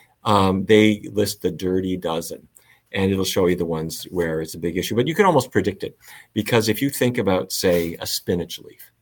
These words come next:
it's very thin. An insect could eat right through it very rapidly. Okay, those green leafy vegetables might be ones where the pesticides are used a fair amount. Apples, same story. Um,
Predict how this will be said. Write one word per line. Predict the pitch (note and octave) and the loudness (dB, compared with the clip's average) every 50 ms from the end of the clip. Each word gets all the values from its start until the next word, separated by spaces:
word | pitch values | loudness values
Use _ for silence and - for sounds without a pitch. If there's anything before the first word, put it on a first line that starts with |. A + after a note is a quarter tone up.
| _ _ _ _ _ _ _ _ _ _ _ _ _ _ _ _ - _ _ | _ _ _ _ _ _ _ _ _ _ _ _ _ _ _ _ -20 _ _
it's | _ - | _ -6
very | A2 G#2+ G2+ F#2+ F2+ | -4 -2 0 0 -2
thin. | F2+ - - F2 D#2 C#2+ C#2+ C#2+ - _ _ _ _ _ _ _ _ _ _ - | -4 -6 -8 -8 -8 -8 -10 -12 -16 _ _ _ _ _ _ _ _ _ _ -6
An | G#2 G#2+ | 0 2
insect | G#2+ A2 G#2+ - - G2 F#2+ - - | 2 2 2 2 0 -2 -2 -2 -6
could | - F#2+ F#2 | -6 -4 -4
eat | F#2 F2+ - _ _ - | -4 -6 -8 _ _ -10
right | F#2 F#2 G2 G2+ G2+ G2+ - | -6 -2 -2 -2 -2 -4 -6
through | - G#2 F#2+ F#2 | -4 -2 0 0
it | F#2+ F#2 | 0 -2
very | F#2 F#2 F2 E2+ E2 D#2+ | -2 -2 -2 -2 -2 -2
rapidly. | E2 E2+ F2+ F2+ - A2 G#2 A2 A2+ A#2+ - - - | -4 -4 -4 -2 -4 -6 -2 -2 -2 -2 -4 -6 -2
Okay, | G#2+ G#2 G#2 - E2+ - - - - _ - | -2 -2 -2 -4 -12 -12 -14 -20 -20 _ -4
those | - G2+ F#2+ G2 | -2 -2 -2 0
green | G#2 A2 G#2+ G#2 | 0 2 2 2
leafy | G#2 G2 G2 G2+ F2+ | 2 0 -2 -2 0
vegetables | G#2 B2 C#3+ - - - F2+ F2 E2 F2 | 0 0 -2 -2 -6 -6 -6 -6 -6 -6
might | F2+ F2+ F#2 F#2+ A2 D3+ G3 G3 - | -6 -4 -2 0 0 0 -2 -4 -4
be | - B2 G2+ | -2 -2 0
ones | F#2+ F2 D#2+ C#2+ D2 E2 - - _ _ _ _ - | 0 -2 -6 -8 -10 -12 -12 -16 _ _ _ _ -6
where | G#2 G2 | -4 -4
the | G2+ | -4
pesticides | G2 - G#2 G2+ G2 - - - F#2+ F#2+ G2 G2 | -4 -2 -4 -4 -4 -4 -6 -4 -2 -2 -2 -2
are | G2+ | -4
used | F#2 F2 E2+ E2+ F2 - | -4 -4 -4 -6 -6 -10
a | - | -12
fair | - - D#2+ D#2 | -8 -6 -6 -4
amount. | F2 A2+ C3 B2+ B2 - _ _ _ - - - - - _ - | -4 -2 -2 -2 -2 -4 _ _ _ -20 -20 -20 -20 -18 _ -4
Apples, | G2 G2 G#2 G#2 A2 G#2+ G#2 G#2 - - - | -2 -2 -2 0 0 0 0 0 -4 -10 -10
same | - - - F#2+ F2 F2 | -8 -2 0 0 0 0
story. | F2 - - G2+ F2 D#2+ - - _ _ - - - - - - _ _ - | -2 -4 -2 -2 -2 -2 -4 -8 _ _ -20 -20 -20 -20 -20 -20 _ _ 0
Um, | A2 G#2+ G#2 G#2 G#2 G#2+ A2 - | 4 6 6 6 6 4 -2 -8